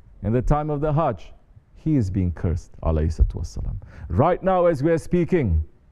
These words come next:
they are going to call those who go to his Rawza Sharif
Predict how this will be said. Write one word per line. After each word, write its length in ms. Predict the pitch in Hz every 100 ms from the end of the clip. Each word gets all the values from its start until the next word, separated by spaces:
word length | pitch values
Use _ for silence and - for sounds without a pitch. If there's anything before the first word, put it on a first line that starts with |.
| _ - _ _ _ _ _ _ _ - - - - - - - - _ _ _ _
they 200 | 87 123
are 140 | 180
going 180 | 170 185
to 120 | 175 180
call 320 | 180 185 185
those 440 | 180 185 139 -
who 180 | - 151
go 220 | 143 190
to 160 | 180 175
his 220 | 160 143
Rawza 440 | 135 180 156 175 165
Sharif 440 | 165 180 185 -